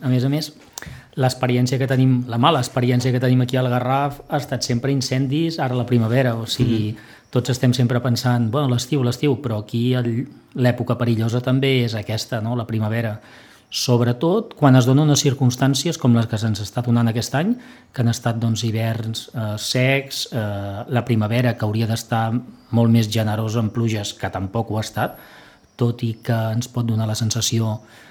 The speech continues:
Speaker 1: a més, quan surten les notícies sempre es parla, «Barcelona ha plogut», i la gent, doncs, «A Barcelona ha plogut, ha plogut», però a la zona del Garraf, eh, ahir mirava un dels mapes que ens presentaven, doncs, des de T V tres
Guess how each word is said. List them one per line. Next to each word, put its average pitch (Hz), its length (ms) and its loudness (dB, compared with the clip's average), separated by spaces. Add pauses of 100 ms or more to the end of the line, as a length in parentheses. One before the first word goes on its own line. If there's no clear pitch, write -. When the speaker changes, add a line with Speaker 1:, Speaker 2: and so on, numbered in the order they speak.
(160)
Speaker 1:
a 131 60 -4
més, 113 200 0
quan 113 180 0
surten 113 420 0
les 113 140 0
notícies 110 480 -2
sempre 117 220 -4
es - 80 -8
parla, 107 380 -4
«Barcelona 113 520 -2
ha 113 40 -4
plogut», 113 420 -2
i 113 40 -2
la 107 120 -2
gent, 120 480 0
doncs, 117 360 -2 (440)
«A 113 60 -2
Barcelona 127 440 2
ha 127 60 -4
plogut, 143 340 4
ha 131 80 2
plogut», 135 420 6
però 127 320 4
a 120 80 -4
la 104 140 2
zona 104 220 0
del 110 140 0
Garraf, 113 440 2 (480)
eh, 123 60 -2 (360)
ahir 113 380 2
mirava 113 300 8
un 113 100 6
dels 110 240 0
mapes 113 480 2
que - 160 -2
ens 104 200 0
presentaven, 110 600 0
doncs, 107 340 0
des 107 240 -2
de 104 140 -2 (180)
T 110 80 -2
V 107 120 0
tres 120 340 -4